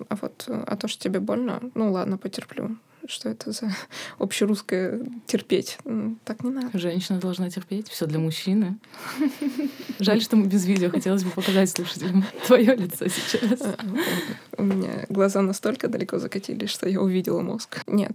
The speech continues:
Speaker 1: никто в сексе не должен терпеть. Н-, давайте начнём с того, что, что происходит с человеком, вот, м, как ты думаешь,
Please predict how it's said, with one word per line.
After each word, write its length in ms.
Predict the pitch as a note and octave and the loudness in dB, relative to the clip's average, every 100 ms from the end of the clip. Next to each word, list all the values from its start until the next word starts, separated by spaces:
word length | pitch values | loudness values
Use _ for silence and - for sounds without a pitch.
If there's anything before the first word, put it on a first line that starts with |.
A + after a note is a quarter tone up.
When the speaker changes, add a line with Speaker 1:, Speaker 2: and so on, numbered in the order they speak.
| - | -2
Speaker 1:
никто 360 | G3 G3 G3 G3 | 0 2 2 2
в 60 | |
сексе 300 | - F#3+ F#3+ | 0 -2 -2
не 80 | F#3 | -2
должен 340 | F#3+ F#3+ F#3 | -2 -2 -2
терпеть. 440 | F#3+ G3+ F#3 - - | -2 -4 -4 -6 -4
Н-, 160 | G3 - | -4 -2
давайте 340 | F#3+ G3+ - B3+ | 0 0 2 0
начнём 320 | G#3+ - A3 | -2 0 -2
с 80 | - | 0
того, 180 | - C4 | -2 -2
что, 240 | - - - - - | -2 -4 -6 -16 -6
что 180 | - C#4 | 2 4
происходит 420 | C#4 - G#3+ G3+ | 4 2 -2 -2
с 40 | |
человеком, 540 | - F3 - - G3 - _ | -2 0 0 -2 -6 -8 _
вот, 220 | G3+ F3 - _ _ _ - | -4 -4 -8 _ _ _ -6
м, 160 | G#3 G3+ - | -6 -6 -4
как 200 | G#3+ A3 | -6 -2
ты 140 | G#3 | -4
думаешь, 420 | G3 G#3+ A3 A3 | -2 -4 -6 -8